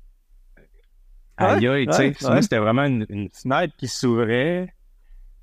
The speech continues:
Speaker 2: C'est là un peu que j'essaie de dire, tu sais, je suis comme, ah, mais il me semble,
Speaker 1: Ouais.
Speaker 2: tu vois, puis pourtant, Jacques T. Godbout, d'ailleurs, le, le livre s'appelle L'Esprit du don, là, il est, il est zéro bien accueilli par, euh, dans le temps par les marxistes, là.
Speaker 1: Ah,
Speaker 2: Il
Speaker 1: non.
Speaker 2: n'aimait pas du tout, là,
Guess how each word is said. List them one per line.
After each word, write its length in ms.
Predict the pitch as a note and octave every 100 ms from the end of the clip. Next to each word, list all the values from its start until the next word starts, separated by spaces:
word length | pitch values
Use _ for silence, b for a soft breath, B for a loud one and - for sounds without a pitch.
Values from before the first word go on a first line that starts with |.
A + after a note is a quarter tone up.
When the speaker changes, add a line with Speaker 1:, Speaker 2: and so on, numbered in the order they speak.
| -
Speaker 2:
C'est 240 | - A#2+
là 120 | A#2 F#3 C#3
un 60 | G#2
peu 200 | C#3 D#3
que 80 |
j'essaie 340 | - G2 - A#2+
de 220 | G#2 F#2
dire, 180 | F#2+ C3
tu 100 | -
sais, 40 | D#3
je 60 |
suis 80 | -
comme, 240 | G2 E2+ -
ah, 160 | B2 B2
mais 120 | E2+
il 20 |
me 60 | -
semble, 340 | E3+ F3 E3 - - -
Speaker 1:
Ouais. 240 | B2+ C3+
Speaker 2:
tu 120 | -
vois, 120 | D3 F3
puis 220 | - A#2+
pourtant, 340 | C3 - D3
Jacques 260 | C#3 C3 -
T. 100 | C#3+
Godbout, 320 | A#2+ G2+ C#3
d'ailleurs, 340 | C3+ G#2+ A#2 C3+
le, 160 | G#2 G2
le 160 | G2
livre 300 | F#2+ B2 C#3
s'appelle 360 | A#2 F2+ G#2+ A2
L'Esprit 500 | F#2 G#2 - - C3+
du 140 | A2
don, 240 | G2 A#2+ C#3
là, 140 | A2
il 200 | G#2+ E2+
est, 80 | E2+ - -
il 100 | F#2+
est 40 | F#2+
zéro 360 | G#2 G#2+ C3+
bien 240 | B2+ A2 A2+
accueilli 380 | G#2+ F#2+ G#2 C3
par, 240 | G#2 F#2+
euh, 280 | F#2 F2+ F2+
dans 160 | F#2
le 80 | F2
temps 180 | - A#2
par 160 | - F2+
les 80 | F2
marxistes, 480 | E2+ - - - C3+
là. 120 | D3+
Speaker 1:
Ah, 40 | B2+
Speaker 2:
Il 60 |
Speaker 1:
non. 100 | B2+
Speaker 2:
n'aimait 100 | B2+
pas 140 | - A2
du 140 | B2
tout, 220 | - F3 C3
là, 180 | A2+